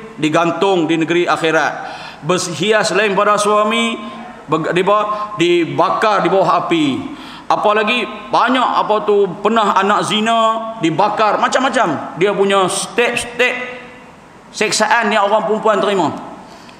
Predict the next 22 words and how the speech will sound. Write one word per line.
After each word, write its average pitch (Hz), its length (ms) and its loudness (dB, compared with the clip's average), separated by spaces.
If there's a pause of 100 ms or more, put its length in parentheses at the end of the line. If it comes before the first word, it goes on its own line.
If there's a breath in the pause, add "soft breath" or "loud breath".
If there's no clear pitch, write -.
(120 loud breath)
Kan? 180 480 -2
Semuanya 277 560 2
nak 247 240 -2
menjuruh 247 400 0
kepada 233 400 2
sikap 233 400 0
mereka 220 400 0
yang 214 160 2
suka 233 640 -2 (160)
memberontak 196 640 0
terhadap 190 240 2
suami 190 400 2
dia. 147 160 0 (400)
Kita 160 300 0
rasa 170 260 2
gah, 151 560 2
wah, 139 560 2
bestnya 139 320 0
kita 139 240 0
raja, 160 240 2 (160)
kan? 175 160 0 (480 loud breath)
Tapi 262 400 0